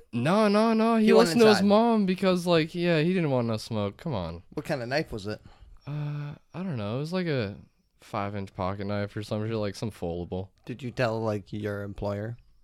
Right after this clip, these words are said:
Speaker 1: Yeah, yeah, totally. We got back. I was like, "This is ridiculous. I mean, come on. This is, like,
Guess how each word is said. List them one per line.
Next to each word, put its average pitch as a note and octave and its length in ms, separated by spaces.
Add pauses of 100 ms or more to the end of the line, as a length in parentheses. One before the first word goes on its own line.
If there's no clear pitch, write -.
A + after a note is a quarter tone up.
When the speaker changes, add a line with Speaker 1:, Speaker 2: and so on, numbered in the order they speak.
(300)
Speaker 1:
Yeah, B2+ 220
yeah, G2 240
totally. F2+ 380 (1080)
We C3+ 160
got C3 180
back. G#2+ 220
I G#2+ 100
was A#2 120
like, A2+ 120
"This D#3+ 160
is B2 100
ridiculous. E2+ 800 (100)
I A2 120
mean, F2+ 360
come A#2+ 180
on. B1+ 280
This F#2+ 180
is, B2 60
like, F2+ 220